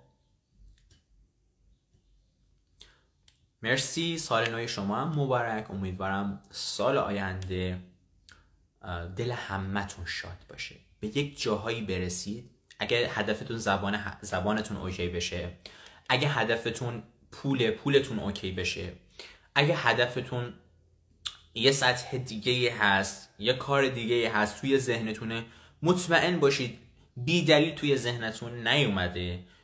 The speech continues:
بی دلیل، من همیشه به این فکر کردم، همیشه، همیشه، که اگر فکری توی ذهن ما بیاد، اگر ایده‌ای توی ذهن ما بیاد،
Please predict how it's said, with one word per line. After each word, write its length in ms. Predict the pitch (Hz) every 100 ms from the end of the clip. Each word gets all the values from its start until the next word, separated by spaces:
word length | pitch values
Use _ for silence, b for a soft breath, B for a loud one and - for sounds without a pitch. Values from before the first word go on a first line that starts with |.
| b 104
بی 340 | 104 151 160
دلیل، 520 | 147 139 131 139 143 151
من 120 | 180
همیشه 340 | 156 139 160
به 100 | 143
این 200 | 135 139
فکر 320 | 139 - 123
کردم، 420 | - 101 98 98 92
همیشه، 520 | 107 104 101 - 92
همیشه، 480 | 92 95 92 95 87 - B B B -
که 160 | 175 -
اگر 300 | 180 208 220
فکری 420 | 214 190 196 208
توی 220 | 202 160
ذهن 300 | 139 113 104
ما 160 | 98 95
بیاد، 220 | 95 92
اگر 340 | - 143 180 202
ایده‌ای 340 | 143 135 147 160
توی 260 | 127 110
ذهن 300 | 101 95 95
ما 200 | 90 90
بیاد، 580 | 90 87 87 92 101